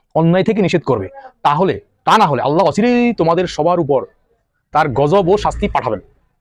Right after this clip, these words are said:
যে শাস্তি ভালো মন্দ সকল মানুষকে গ্রাস করবে।" যদি আমরা সৎ কাজের আদেশ না দি-, না করি এবং অ-, নিষেধ না করি, তাহলে আল্লাহ সুবহানাহু ওয়া তাআলা আমাদের মধ্যেই যারা ভালো মন্দ আছে, মানে, সমাজে কিন্তু সব লোক কিন্তু খারাপ না,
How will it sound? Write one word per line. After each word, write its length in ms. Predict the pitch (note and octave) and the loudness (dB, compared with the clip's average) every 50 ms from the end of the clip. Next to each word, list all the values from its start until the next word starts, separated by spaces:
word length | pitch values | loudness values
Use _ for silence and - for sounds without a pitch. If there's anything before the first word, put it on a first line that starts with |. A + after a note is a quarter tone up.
| _ _ _ _ _ _ _ - | _ _ _ _ _ _ _ -6
যে 180 | - A#2+ F#3+ F#3+ | -2 2 2 2
শাস্তি 260 | - G3 F3+ - G#3+ | 2 0 -2 0 0
ভালো 200 | D#3+ D3 E3 F#3 | 0 2 2 0
মন্দ 240 | F#3+ F#3+ F#3+ F#3 F#3+ | 0 0 0 0 0
সকল 400 | - - C#3+ - F3+ G3 G3+ G3 | 0 -2 -2 0 0 0 0 0
মানুষকে 300 | E3 D3+ E3 - - F3 | -2 -2 -2 -2 -2 -2
গ্রাস 240 | B2+ B2 B2 - - | -2 -2 -2 -4 -4
করবে।" 200 | - G#2+ F#2+ F#2 - _ _ _ _ _ _ _ _ _ _ _ _ _ _ _ _ _ _ _ _ _ _ - | -8 -10 -10 -12 -16 _ _ _ _ _ _ _ _ _ _ _ _ _ _ _ _ _ _ _ _ _ _ -6
যদি 300 | C#3 C3+ C#3 C3 D3 D3 | -2 0 2 4 4 2
আমরা 220 | C#3+ B2 B2+ C#3+ D#3 | 2 2 0 -2 -2
সৎ 180 | - - A#2 | -2 -4 -4
কাজের 180 | - C3+ D3 E3 | 0 0 0 2
আদেশ 460 | D3 B2+ A#2 B2+ D#3+ F3+ - - - - - - - - - _ _ _ _ _ _ _ - B2 | 0 0 0 0 0 0 -2 -6 -12 -14 -20 -20 -20 -20 -20 _ _ _ _ _ _ _ -6 -4
না 200 | A#2+ B2 B2 A#2 | -2 0 0 0
দি-, 220 | A#2+ C#3+ - - | 0 -2 0 0
না 120 | B2+ B2+ | -2 -2
করি 320 | B2 - C3+ C#3 F3 G#3+ A#3+ - _ _ _ - - - | 0 0 0 0 0 0 -2 -6 _ _ _ -10 -4 -2
এবং 140 | C#3+ E3 E3+ | -2 0 0
অ-, 180 | - D3 C#3+ | -2 -2 -2
নিষেধ 220 | C#3 C#3 - - - | 0 0 0 0 0
না 160 | D#3+ D#3+ C3 | 0 -2 -2
করি, 280 | - C#3 D3 F#3 A#3 B3 | 0 0 0 0 0 0
তাহলে 440 | - A#2 B2 C3+ E3 F#3 G3+ G#3+ - | -2 -2 0 0 2 2 2 0 0
আল্লাহ 240 | - B2+ B2 D3+ F3+ | -2 -2 -2 -2 -2
সুবহানাহু 260 | E3+ - C#3+ D3+ D#3 | -2 -2 0 0 0
ওয়া 20 | D3+ | 0
তাআলা 140 | F3 F3 | 0 0
আমাদের 220 | D3 C3 C3+ D3 D3+ | 0 0 0 0 0
মধ্যেই 480 | D3+ D3+ C#3+ C3+ D#3+ F3 F#3 G#3 A#3+ B3 _ _ _ _ _ _ - | -2 -2 0 2 2 2 2 2 0 -4 _ _ _ _ _ _ -6
যারা 340 | A2+ B2 C3 D#3 E3 E3+ C3 | -2 -2 0 2 2 2 2
ভালো 220 | A#2+ A2+ C3+ D#3+ | 0 0 0 0
মন্দ 200 | E3+ F3 F3 E3 | 2 2 2 2
আছে, 280 | E3 C3 A2 - - G#2+ | 2 0 0 -2 -6 -8
মানে, 260 | A2 A#2 A#2 A2 A2 - _ _ - - - _ - | -8 -8 -10 -10 -12 -14 _ _ -20 -20 -20 _ -12
সমাজে 260 | - - D#3 F3+ F#3+ | -4 -2 0 0 2
কিন্তু 120 | G#3 G3 E3 | 2 2 2
সব 140 | F3 D#3+ | 0 2
লোক 100 | E3+ F#3+ | 0 0
কিন্তু 160 | - F#3 F3 F3+ | 0 -2 -2 -2
খারাপ 240 | - A#2+ A#2+ - | -2 -4 -4 -4
না, 80 | G#2+ F2 | -8 -14